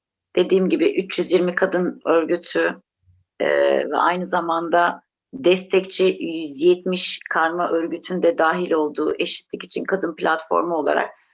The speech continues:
çalışmalarımıza devam edeceğiz. Kadına yönelik şiddetin ülkenin ilk gündemine, e, girmesi için, e, hepimiz mücadelemize devam edeceğiz.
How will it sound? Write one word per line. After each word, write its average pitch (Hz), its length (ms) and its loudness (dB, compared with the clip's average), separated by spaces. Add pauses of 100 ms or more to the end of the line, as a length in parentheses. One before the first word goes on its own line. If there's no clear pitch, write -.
(180)
çalışmalarımıza 185 800 2
devam 185 380 4
edeceğiz. - 560 -14 (280)
Kadına 175 320 -4
yönelik 185 420 0
şiddetin 180 600 -4 (260)
ülkenin 185 580 -2
ilk - 240 -10
gündemine, 185 680 0 (340)
e, 147 120 2
girmesi 190 640 -4
için, 190 480 -10 (240)
e, 135 440 -2
hepimiz 180 580 -2
mücadelemize 175 920 -2 (180)
devam 175 380 2
edeceğiz. - 680 -10